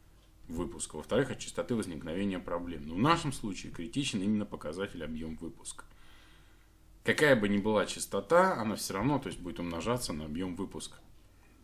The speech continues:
Это будут условно планируемые затраты на гарантийный ремонт.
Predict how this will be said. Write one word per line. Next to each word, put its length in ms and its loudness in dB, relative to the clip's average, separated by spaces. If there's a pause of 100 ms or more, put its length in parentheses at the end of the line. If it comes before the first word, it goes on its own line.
(320)
Это 200 -4
будут 300 -4
условно 380 -4
планируемые 580 -4
затраты 460 -2
на 100 -4
гарантийный 600 -6
ремонт. 280 -10